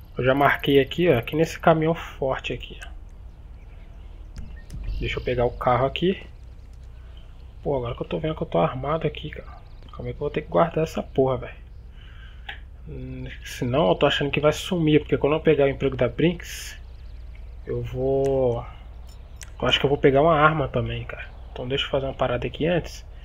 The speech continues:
Tem que vir polícia e guardar a arma. Beleza, guardamos a arma aqui. Vamos retirar um veículo. Deixa eu pegar aqui. Hoje eu vou de moto, cara. Deixa eu tirar o caminhão.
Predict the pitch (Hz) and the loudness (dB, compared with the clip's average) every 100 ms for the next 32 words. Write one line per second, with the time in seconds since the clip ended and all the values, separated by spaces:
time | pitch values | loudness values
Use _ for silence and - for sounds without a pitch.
0 | - - - - - 139 151 156 160 131 | -14 -14 -14 -14 -4 -2 0 -2 -2 0
1 | 151 185 - - 185 - - - 143 139 | 2 0 0 -4 -4 -6 -10 0 4 6
2 | 156 131 117 117 120 - - - - - | 6 4 2 -2 -8 -12 -14 -14 -14 -14
3 | - - - - - - - 123 104 104 | -14 -16 -16 -16 -16 -16 -12 -10 -6 -4
4 | 98 - - - - 160 117 117 117 117 | -6 -8 -16 -16 -10 -6 -4 -4 -6 -4
5 | 120 123 123 - 180 196 - - - - | -2 -2 -4 0 2 0 -2 -16 -16 -18
6 | - - - - - - - 127 123 120 | -18 -16 -16 -16 -18 -16 -12 -10 -8 -8
7 | - 147 156 - 127 131 120 123 131 185 | 2 2 4 2 2 0 -4 -2 0 -2
8 | - 185 - - - 123 - - 127 123 | -6 -10 -12 -16 -12 -8 -6 -6 -6 -2
9 | 120 123 - 131 127 - - - - - | -2 -2 -4 -4 -6 -8 -16 -16 -16 -16
10 | - - - - - - - 147 165 165 | -16 -16 -16 -18 -18 -16 -2 2 2 0
11 | 170 202 139 123 123 - - - - - | 0 0 2 0 -2 -4 -6 -6 -10 -10
12 | 156 - - - 139 135 139 147 151 - | -8 -6 -4 -2 0 2 2 0 -2 -4
13 | - - - - - - - - - - | -12 -16 -16 -16 -18 -18 -18 -16 -16 -8
14 | - 131 123 120 170 160 | 4 4 6 4 2 2